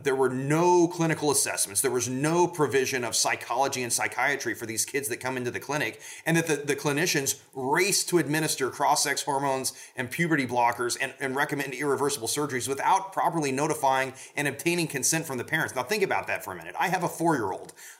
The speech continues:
I cannot consent for my four-year-old to ride in the front seat of my car. I cannot consent to that. The state law does not allow it. But somehow,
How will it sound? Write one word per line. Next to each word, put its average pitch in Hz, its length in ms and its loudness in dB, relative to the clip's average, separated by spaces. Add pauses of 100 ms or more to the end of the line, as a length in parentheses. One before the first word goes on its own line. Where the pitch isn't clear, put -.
I 190 160 4
cannot 190 540 2
consent 165 540 0 (260)
for 156 120 4
my 151 160 2
four-year-old 139 540 4
to - 80 -2
ride 143 200 4
in 151 60 -2
the 131 60 -2
front 151 260 0
seat 151 140 2
of 139 60 -2
my 131 120 2
car. 113 360 0 (160)
I 143 60 0
cannot 175 420 0
consent 165 360 0
to - 80 -8
that. - 340 -14
The 135 80 0
state 180 260 2
law 156 160 2
does 127 160 -2
not 143 160 2
allow 131 240 4
it. - 80 -2
But - 140 -4
somehow, 175 440 2